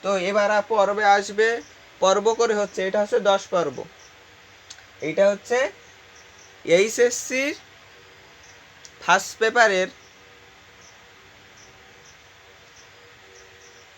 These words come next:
প্রথম অধ্যায়। বা আবারও বলি,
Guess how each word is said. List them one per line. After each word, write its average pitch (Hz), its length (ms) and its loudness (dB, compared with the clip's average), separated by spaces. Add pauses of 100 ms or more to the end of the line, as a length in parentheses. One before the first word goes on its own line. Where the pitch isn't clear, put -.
(440)
প্রথম 214 320 0
অধ্যায়। 127 380 0 (1900)
বা 147 160 0
আবারও 190 260 2
বলি, 233 360 -2